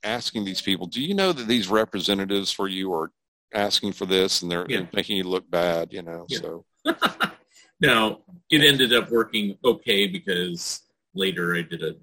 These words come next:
Speaker 2: D V D set, and some, you know, W-, Wally Winger, whatever his name is, the announcer on, I think it was on The Tonight Show, or is he on, uh, with Leno? Um,
Speaker 1: Uh-huh.
Speaker 2: is that his name? Uh,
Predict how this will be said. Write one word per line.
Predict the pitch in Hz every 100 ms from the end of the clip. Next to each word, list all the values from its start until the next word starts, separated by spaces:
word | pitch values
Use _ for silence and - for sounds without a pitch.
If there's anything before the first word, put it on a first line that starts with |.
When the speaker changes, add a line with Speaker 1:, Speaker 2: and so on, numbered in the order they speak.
| _
Speaker 2:
D | 87
V | 80
D | 80 127 120
set, | - 113 104
and | 95 87
some, | - 104 101 _ _ -
you | 117 98
know, | 92
W-, | 90 107 _ _
Wally | 107 107 95
Winger, | 98 113 98 95 92 90
whatever | 90 95 87
his | 85 90
name | 87
is, | 90 87 -
the | 85 _
announcer | 95 92 90 87 - 87 82
on, | 82 82 -
I | -
think | - 185
it |
was | 175
on | 185
The | 170
Tonight | 175 170 185 -
Show, | 185
or | 170 -
is | 180
he | 185
on, | 92 87 _ _ _ _ _ _ -
uh, | 98 92 90 87 87 87 87 - _ _ _ _ _ _ -
with | 104
Leno? | 107 104 113 113 _ _ _ _ _
Um, | 95 92 87 85 -
Speaker 1:
Uh-huh. | 104 98 92 - - -
Speaker 2:
is | -
that | 110
his | 110 -
name? | 120 101
Uh, | 92